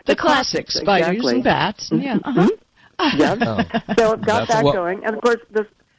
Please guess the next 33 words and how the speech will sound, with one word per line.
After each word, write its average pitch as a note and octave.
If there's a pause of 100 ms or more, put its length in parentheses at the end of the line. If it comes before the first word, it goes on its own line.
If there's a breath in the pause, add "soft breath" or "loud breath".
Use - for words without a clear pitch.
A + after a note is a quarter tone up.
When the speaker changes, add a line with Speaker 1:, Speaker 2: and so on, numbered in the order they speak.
Speaker 2:
the G#3+
slot D4+
machine, F3
Mark, E3
you F#3
know, D#3+
Speaker 3:
Yeah. D3
Speaker 2:
is F2+
in D3+
Vegas. D3+
You, B3+
you C4+ (100)
saw B3+
it, -
right? F3
Didn't G#3+
you? B3
Speaker 3:
I C3+
did. C3
I A2+
did. D3+
My B2+
Speaker 1:
Yep, A#3
Speaker 3:
wife F3
Speaker 1:
I -
Speaker 3:
won D#3
Speaker 1:
saw D3
it -
Speaker 3:
money G3+
Speaker 1:
too. E3+
Speaker 3:
on C3+
your A2
machine. G#2+